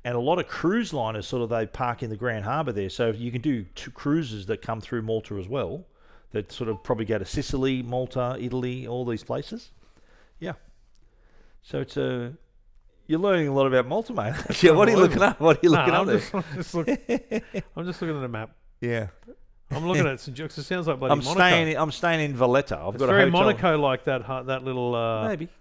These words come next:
Speaker 2: that little harbour,
Speaker 1: Yeah.
Speaker 2: harbour area.
Speaker 1: But, uh, yeah, the
Speaker 2: And so
Speaker 1: Grand
Speaker 2: the,
Speaker 1: Harbour.
Speaker 2: so the, that's all very modern. I'm looking at the architecture on satellite. Like,
Speaker 1: Yeah.
Speaker 2: it's, it's not like it's all old.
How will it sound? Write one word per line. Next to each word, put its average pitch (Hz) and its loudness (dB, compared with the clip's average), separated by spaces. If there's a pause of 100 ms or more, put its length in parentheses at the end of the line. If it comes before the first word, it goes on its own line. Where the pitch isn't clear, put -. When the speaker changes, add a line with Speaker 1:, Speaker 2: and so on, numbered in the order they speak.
(140)
Speaker 2:
that 131 -8
little 123 -4
harbour, 117 -4
Speaker 1:
Yeah. 151 -6
Speaker 2:
harbour 127 -4
area. 110 -8 (560)
Speaker 1:
But, 117 -4
uh, 120 -2
yeah, 127 0
the 117 2
Speaker 2:
And 185 2
so 147 0
Speaker 1:
Grand 214 6
Speaker 2:
the, - 8
Speaker 1:
Harbour. 135 4
Speaker 2:
so 208 0
the, 202 -2
that's 226 -4
all 208 0
very 160 0
modern. 151 -4
I'm 131 -6
looking 160 -6
at 139 -10
the 143 -8
architecture 127 -6
on 117 -10
satellite. 127 -4
Like, 127 -2
Speaker 1:
Yeah. 147 2
Speaker 2:
it's, 123 -4 (400)
it's - -16
not 190 -2
like 185 -4
it's 156 -4
all 139 -4
old. 120 -4